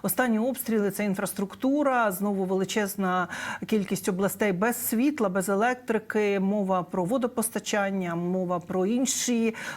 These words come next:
побутові, так би мовити, е, речі. От, уже є інформація, що керовані авіабомби долітають до Одеси, і не виключено, що вони долетять до Києва. Це теж експерти говорять. Ну, тобто,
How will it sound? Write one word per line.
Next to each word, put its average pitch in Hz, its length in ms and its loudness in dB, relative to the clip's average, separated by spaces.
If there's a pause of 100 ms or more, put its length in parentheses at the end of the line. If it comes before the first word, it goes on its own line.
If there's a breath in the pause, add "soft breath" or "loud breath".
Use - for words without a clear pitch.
побутові, 254 680 2
так 214 300 0
би 220 220 4
мовити, 214 840 0 (320 loud breath)
е, 208 260 4
речі. 208 680 2 (360 loud breath)
От, 202 440 -2
уже 240 340 4
є 311 120 4
інформація, 269 760 2
що - 280 0
керовані 254 460 0
авіабомби 220 720 2
долітають 208 720 2
до 196 180 2
Одеси, 247 520 2
і 220 60 4
не 202 80 4
виключено, 254 520 0
що 202 180 -4
вони 214 260 -2
долетять 202 720 -2
до 190 300 -2
Києва. 202 500 0
Це 185 120 -8
теж 208 200 -2
експерти 196 480 -4
говорять. 175 520 -4 (500 loud breath)
Ну, 240 120 2
тобто, 269 480 0